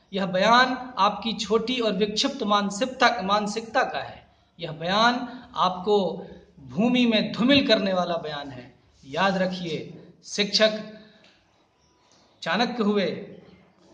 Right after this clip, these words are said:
घनानंद को परास्त किया और चंद्रगुप्त निखर कर आए।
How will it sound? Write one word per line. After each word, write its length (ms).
घनानंद 600
को 180
परास्त 480
किया 220
और 220
चंद्रगुप्त 540
निखर 320
कर 160
आए। 280